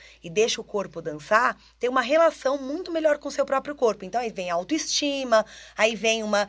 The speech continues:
expressividade melhor na sua profissão, não importa qual ela seja, né? Vem uma confiança em si mesmo muito maior, um amor próprio muito maior. Então, eu acho que a dança é uma ferramenta muito mágica.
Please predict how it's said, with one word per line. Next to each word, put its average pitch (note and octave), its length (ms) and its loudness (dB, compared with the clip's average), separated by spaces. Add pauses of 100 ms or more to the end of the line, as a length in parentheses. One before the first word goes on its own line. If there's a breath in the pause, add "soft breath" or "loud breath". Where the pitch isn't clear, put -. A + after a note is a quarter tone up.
(120 loud breath)
expressividade G3 680 -2
melhor F#3+ 240 0
na F#3 80 -8
sua F#3+ 160 -8
profissão, A3 960 4
não F#3 100 -6
importa G3 320 -4
qual F#3+ 180 2
ela G3 200 6
seja, A3 720 6
né? A3+ 260 8 (400 loud breath)
Vem G#3 160 -4
uma G#3+ 160 -2
confiança A#3+ 1000 -2
em F3 100 -8
si - 180 -12
mesmo G3 440 -4
muito F#3+ 240 -12
maior, G#3+ 680 8 (260 loud breath)
um G#3 200 -4
amor G#3 480 4
próprio G3 500 6
muito D3+ 260 -14
maior. D3+ 380 0
Então, D#3 200 -6
eu A#3+ 60 4
acho B3 160 2
que - 80 -2
a A#3 60 2
dança A3+ 500 -2 (300 loud breath)
é - 40 -10
uma A3 100 -6
ferramenta B3+ 440 -2
muito C4+ 680 0
mágica. D3+ 680 -8